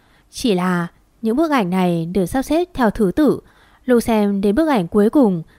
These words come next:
tay tôi cũng tự giác run theo. Là ai gửi cho tôi những bức ảnh này? Người đó có ý gì? Làm sao có chuyện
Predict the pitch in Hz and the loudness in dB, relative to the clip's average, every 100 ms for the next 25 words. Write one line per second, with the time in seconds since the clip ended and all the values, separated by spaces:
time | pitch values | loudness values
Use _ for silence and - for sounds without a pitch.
0 | _ 240 214 220 208 196 - 240 294 196 | _ -2 0 2 2 2 -2 -2 -2 -2
1 | 262 311 - 240 214 233 226 240 233 _ | -4 -2 2 2 2 0 0 0 -4 _
2 | _ _ _ _ _ _ _ _ _ _ | _ _ _ _ _ _ _ _ _ _
3 | _ _ _ _ _ 226 185 214 226 226 | _ _ _ _ _ -2 0 0 2 4
4 | 175 160 233 233 220 214 214 285 349 302 | 2 2 2 4 4 2 0 0 0 0
5 | 208 165 185 180 - _ _ - 220 196 | 0 0 0 0 -4 _ _ -4 -2 0
6 | 196 208 240 226 220 320 226 180 - _ | 0 0 0 0 0 2 2 0 -4 _
7 | _ 233 180 226 233 240 208 202 269 190 | _ -2 -2 -2 -2 0 -2 0 0 0
8 | 180 | -4